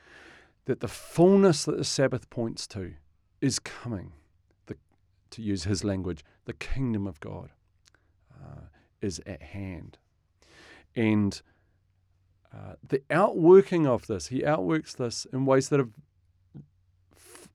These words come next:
really resonant with Israel's history. So works of rescue. People are healed. People are delivered. Um,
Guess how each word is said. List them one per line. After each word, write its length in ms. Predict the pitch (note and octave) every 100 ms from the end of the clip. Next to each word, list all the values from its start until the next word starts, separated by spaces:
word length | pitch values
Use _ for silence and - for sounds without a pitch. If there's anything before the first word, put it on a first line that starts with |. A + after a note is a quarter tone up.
| -
really 580 | B2 B2 D3 F3+ F3+ D#3
resonant 520 | C3 C#3+ A#2+ G2 G2 _
with 220 | A2 G#2
Israel's 380 | A#2+ G2+ G#2 F#2
history. 300 | A2 - -
So 240 | - A2 G#2 - _
works 220 | D#3 D#3
of 120 | D3+ B2+
rescue. 560 | C#3 - - - - D2 _ _ _ _ _ _ _ -
People 280 | B2 C3 A2+
are 60 |
healed. 640 | E2 - D3 A#2 F2+ D#2 - _ _ _ _ _ _
People 280 | B2 A2+ A2
are 60 | F#2+
delivered. 640 | B2 G#2+ A2 G2 F2 - _ _ _ _ _ _ _ _ _ -
Um, 420 | F#2 F#2 F2+ F#2